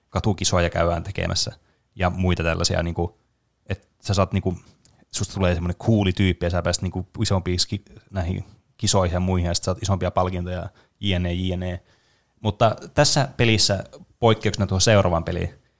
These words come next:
niin oli se, että tää ei kuitenkaan ollut free roam peli vielä tässä vaiheessa. Että vaikka tässä oli potentiaalia siihen, niin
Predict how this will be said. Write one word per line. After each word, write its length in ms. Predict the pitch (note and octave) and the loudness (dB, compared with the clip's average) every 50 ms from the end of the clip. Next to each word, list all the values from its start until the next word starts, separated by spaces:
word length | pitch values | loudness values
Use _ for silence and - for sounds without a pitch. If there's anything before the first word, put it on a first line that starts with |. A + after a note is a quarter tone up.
| _ _ - | _ _ -4
niin 160 | A2 G#2+ G#2+ | -4 0 2
oli 160 | G#2+ G#2+ G#2 | 2 2 4
se, 160 | G2+ A#2+ A#2 | 4 4 2
että 340 | A2 G2+ G#2 G2+ - - F#2 | 2 2 -2 -4 -4 -4 -4
tää 200 | - - - A#2+ | -2 0 0 0
ei 60 | A#2+ | 2
kuitenkaan 340 | A2 - B2 A2+ G2+ G#2+ G2+ | 2 2 0 2 2 2 2
ollut 160 | A2 B2 A2+ | 2 0 -2
free 280 | - - - B2+ A#2+ G#2+ | -2 -2 0 2 2 2
roam 280 | G2 G2 F2+ F2+ F2+ F2+ | 2 2 2 2 0 0
peli 320 | - F#2 F2+ F2+ F2+ F2+ | -2 -4 -2 -2 -4 -4
vielä 280 | F2 E2+ E2+ E2 - - | -4 -6 -6 -6 -6 -4
tässä 300 | - E2 - - G2 F#2 | -2 -2 0 -2 -2 -4
vaiheessa. 460 | F2 E2 - - - - - - - - - _ _ _ _ _ _ _ _ _ _ _ | -4 -6 -6 -4 -4 -4 -4 -4 -6 -12 -20 _ _ _ _ _ _ _ _ _ _ _
Että 240 | - G#2+ - B2 G#2+ | -8 -2 0 2 2
vaikka 200 | A#2+ B2+ - - | 2 2 2 0
tässä 240 | - B2+ - - C3 | 0 0 0 2 0
oli 80 | B2+ | 0
potentiaalia 800 | A#2+ - - - - D3+ B2+ A2+ - - G2+ F#2 F2+ F2 F2 F2+ | 0 -2 -4 -2 0 0 0 0 0 -2 0 0 0 0 0 0
siihen, 400 | F2+ - G2 F#2 F2+ F2+ F#2+ F#2 - - _ _ _ _ _ _ | 0 0 0 -2 -2 -2 -2 -4 -6 -10 _ _ _ _ _ _
niin 300 | G#2 G2+ G2 G2 F2+ - | 0 0 2 2 0 -2